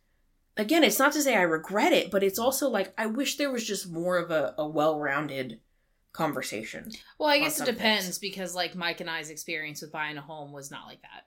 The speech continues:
Speaker 1: Well,
Speaker 2: Like,
Speaker 1: that's
Speaker 2: we,
Speaker 1: fine.
Speaker 2: we had, it was easy, it was quick.
Speaker 1: And that's
Speaker 2: Like,
Speaker 1: great.
Speaker 2: we looked at houses in October, we had our house in November.
Speaker 1: And that's great. And I'm not saying it always has to be.
Speaker 2: No, so,
Speaker 1: But
Speaker 2: like, it,
Speaker 1: also
Speaker 2: it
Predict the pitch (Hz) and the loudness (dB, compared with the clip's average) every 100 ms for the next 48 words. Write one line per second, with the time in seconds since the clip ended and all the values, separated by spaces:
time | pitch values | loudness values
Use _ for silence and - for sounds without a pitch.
0 | _ 240 254 285 208 214 196 - - - | _ 0 4 4 4 4 2 -2 -10 -2
1 | 214 208 196 180 170 185 190 180 175 170 | 4 8 8 8 4 0 0 -2 -4 -6
2 | 165 160 160 160 156 - 156 139 - _ | -6 -6 -4 -6 -8 -6 -6 -6 -12 _
3 | _ - 220 220 214 208 214 226 202 214 | _ -4 0 0 4 4 6 4 4 0
4 | 208 180 185 180 180 180 165 185 170 175 | 0 0 0 0 -2 -2 -2 -4 -4 -4
5 | 170 160 160 147 143 135 151 123 - - | -6 -4 -4 -6 -6 -10 -10 -14 -16 -20
6 | - - 233 254 302 190 - 190 214 233 | -10 -4 -2 -2 0 0 -2 -4 -2 -2
7 | 247 254 208 185 185 208 - - - 285 | -4 -2 0 0 -2 -4 -4 -6 2 6
8 | 359 175 147 - 240 190 170 147 - - | 6 6 2 4 4 6 2 2 6 8
9 | - | 8